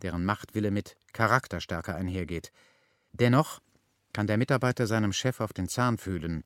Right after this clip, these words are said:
Von dem Psychologen Paul Barbier und seinem Kollegen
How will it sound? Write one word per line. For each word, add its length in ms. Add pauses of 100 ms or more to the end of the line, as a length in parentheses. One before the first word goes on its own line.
(420)
Von 280
dem 160
Psychologen 540
Paul 220
Barbier 420
und 120
seinem 240
Kollegen 580